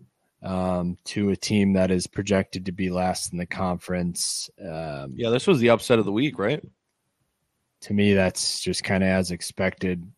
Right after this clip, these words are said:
Speaker 1: with Geno. Uh, yeah, maybe. Um, I don't know. I think the line was probably, like, three and a half, four, so I don't think it was anything crazy.
Speaker 2: Yeah.
Speaker 1: Um,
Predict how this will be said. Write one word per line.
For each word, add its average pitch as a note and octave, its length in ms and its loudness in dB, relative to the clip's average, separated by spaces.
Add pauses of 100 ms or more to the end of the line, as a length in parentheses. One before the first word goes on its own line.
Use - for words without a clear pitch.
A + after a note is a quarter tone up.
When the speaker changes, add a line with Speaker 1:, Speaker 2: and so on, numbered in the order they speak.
Speaker 1:
with E2+ 400 -8
Geno. G2 680 0
Uh, G2 420 -2
yeah, A#2+ 420 8
maybe. G#2+ 520 2 (400)
Um, G2 260 4
I - 80 6
don't A2 220 6
know. G#2+ 320 8
I G2 100 6
think A2 220 0
the A2 80 2
line F#2+ 420 6
was F#2 160 4
probably, F#2 480 2
like, F2 420 0 (1000)
three F#2+ 260 0
and F#2+ 80 2
a F2+ 60 0
half, F#2 260 -2
four, F2+ 460 -2
so F2+ 180 -8
I F2+ 40 -2
don't F#2+ 140 -4
think F#2+ 140 -8
it F#2 40 -2
was F2+ 100 -4
anything F2+ 320 -4
crazy. E2+ 580 -8 (640)
Speaker 2:
Yeah. G#2 300 -2 (2750)
Speaker 1:
Um, D#2+ 580 -10